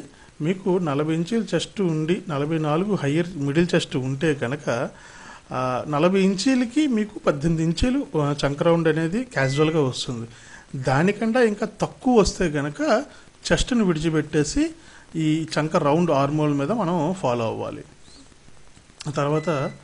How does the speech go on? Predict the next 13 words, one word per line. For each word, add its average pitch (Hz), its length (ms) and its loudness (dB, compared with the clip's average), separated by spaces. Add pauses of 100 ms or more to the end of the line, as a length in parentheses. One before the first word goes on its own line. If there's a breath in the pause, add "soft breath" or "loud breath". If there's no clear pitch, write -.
(380 loud breath)
ఆ, 139 180 -6
మ్యూజిక్ 160 440 0
జాన్సన్ 143 440 -2
గారు 135 200 0
అడుగుతున్నారు, 131 600 -4 (440 loud breath)
"సార్, 196 200 0
చిన్నపిల్లల 220 520 0
బాటంకి 165 600 0
కిస్తా - 420 -4
ఎంత 147 240 -4
పెట్టాలి 139 360 -2
చెప్పండి 127 420 -6
సార్." 123 200 -8